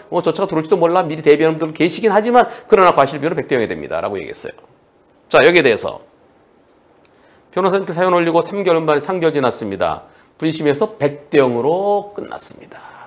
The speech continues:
예, 분심이도 이제는 백 대 영은 백 대 영입니다. 분심이도 예전하고 좀 많이 달라지고 있어요. 예, 분심에서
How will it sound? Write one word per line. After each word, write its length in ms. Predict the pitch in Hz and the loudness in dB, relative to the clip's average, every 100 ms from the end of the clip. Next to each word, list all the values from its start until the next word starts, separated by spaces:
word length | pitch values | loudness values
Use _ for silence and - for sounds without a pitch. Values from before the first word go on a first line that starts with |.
| _ _ _ | _ _ _
예, 140 | 123 147 | -2 0
분심이도 420 | 156 180 220 233 | 0 -2 0 0
이제는 260 | 233 185 220 | 2 2 0
백 160 | 98 | -2
대 80 | 160 | -2
영은 120 | 170 | 0
백 140 | 202 113 | -2 -6
대 80 | |
영입니다. 360 | 180 185 113 151 - - _ | -8 -6 -10 -12 -14 -20 _
분심이도 840 | 208 220 220 220 247 165 90 - _ _ _ _ | -4 -2 -2 -2 0 0 -2 -12 _ _ _ _
예전하고 360 | 135 208 262 285 | 6 6 6 2
좀 140 | 320 | 0
많이 180 | 214 233 | -2 -2
달라지고 380 | - 185 185 180 | 0 0 0 -2
있어요. 580 | 175 208 147 214 - - _ _ _ _ _ _ _ _ _ _ _ _ _ | -2 0 2 0 -6 -20 _ _ _ _ _ _ _ _ _ _ _ _ _
예, 200 | 233 233 | 6 6
분심에서 920 | 226 220 233 220 202 240 220 92 - | 6 -4 0 2 2 2 2 0 -8